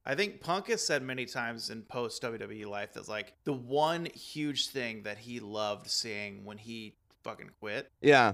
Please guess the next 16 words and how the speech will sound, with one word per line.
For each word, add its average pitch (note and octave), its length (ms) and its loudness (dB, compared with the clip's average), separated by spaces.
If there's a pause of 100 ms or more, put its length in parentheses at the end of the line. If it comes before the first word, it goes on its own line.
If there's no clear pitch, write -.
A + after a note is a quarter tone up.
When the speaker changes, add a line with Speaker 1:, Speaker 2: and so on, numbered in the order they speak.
Speaker 1:
was A2 220 -6
that G#2+ 340 0 (360)
it A#2+ 320 -2 (220)
put B2 320 -4 (240)
Daniel A2+ 280 -4
Bryan G2+ 320 -4
in G#2 100 -10
a G#2 40 -12
position G2+ 600 -10
to G#2 100 -12
succeed. G#2 500 -8 (220)
Speaker 2:
Yeah. A2+ 280 8 (120)
Speaker 1:
Because A2+ 320 -8
they G#2+ 140 -6
needed G2 440 -10
that, G2 300 -4